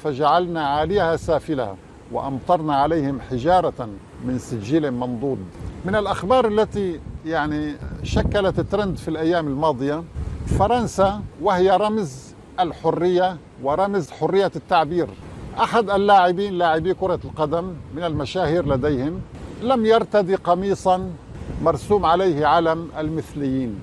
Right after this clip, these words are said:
للترويج لهم أو شعار يتعلق بالمثليين. الرجل لم يعترض حقيقة، ولم يرفض، ولم ينصح،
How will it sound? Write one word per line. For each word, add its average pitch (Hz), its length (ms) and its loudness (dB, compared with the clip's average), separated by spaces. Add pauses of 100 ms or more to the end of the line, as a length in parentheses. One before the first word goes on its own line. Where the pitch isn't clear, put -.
(340)
للترويج 170 560 2
لهم 131 300 0 (360)
أو 185 140 0
شعار 185 480 4
يتعلق 175 580 2
بالمثليين. 135 680 -6 (240)
الرجل 269 320 4
لم 277 140 2
يعترض 208 580 4
حقيقة، 147 640 -4 (420)
ولم 240 520 4 (300)
يرفض، 185 500 2 (360)
ولم 214 520 4 (140)
ينصح، 185 540 0